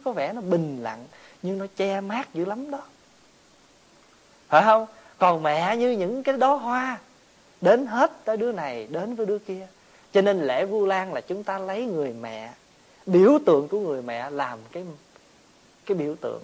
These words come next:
cài đóa hoa hồng. Nhưng mà khi chúng ta cài đó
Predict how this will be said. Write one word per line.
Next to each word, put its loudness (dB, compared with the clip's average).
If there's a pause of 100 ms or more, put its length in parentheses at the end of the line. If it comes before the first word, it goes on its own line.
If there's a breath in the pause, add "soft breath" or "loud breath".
(320)
cài 4
đóa -6
hoa -10
hồng. -20 (680)
Nhưng 0
mà 0
khi -2
chúng -4
ta -2
cài -6
đó -8